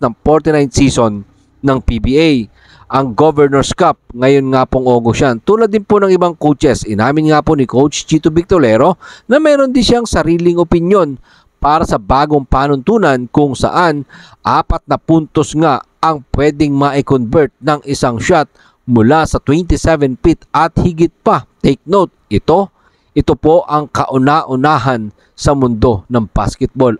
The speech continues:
At the same time, sinabi din po ni Coach Chito Victolero na excited siya sa bagong panuntunan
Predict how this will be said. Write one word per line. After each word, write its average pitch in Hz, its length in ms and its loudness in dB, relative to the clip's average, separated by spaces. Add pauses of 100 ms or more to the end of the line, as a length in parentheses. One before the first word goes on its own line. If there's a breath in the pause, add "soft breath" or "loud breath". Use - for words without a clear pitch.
At 143 160 0
the 113 160 -2
same 247 400 0
time, 151 320 2
sinabi 143 320 2
din 147 100 0
po 170 140 0
ni 156 160 -2
Coach 156 320 0
Chito 160 240 0
Victolero 160 640 2 (560 loud breath)
na 156 320 0 (420)
excited 139 640 0
siya 127 320 -2
sa - 160 -6
bagong 143 480 0
panuntunan 143 960 0